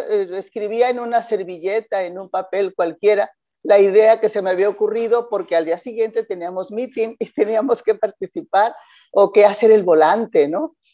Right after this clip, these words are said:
Eh, eh, todo eso es parte de la dinámica en la que nos vimos, eh,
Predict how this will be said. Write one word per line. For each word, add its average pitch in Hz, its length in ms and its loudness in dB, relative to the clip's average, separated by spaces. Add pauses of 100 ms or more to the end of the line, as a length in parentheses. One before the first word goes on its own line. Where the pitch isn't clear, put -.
(260)
Eh, 202 240 4
eh, - 20 0
todo 302 380 6
eso 302 420 2
es 262 220 0
parte 247 400 -4
de 233 100 2
la 185 140 -4
dinámica 214 840 -6
en 208 160 -10
la 180 140 -8
que 170 120 -10
nos 170 240 -8
vimos, 196 460 -6
eh, 160 260 0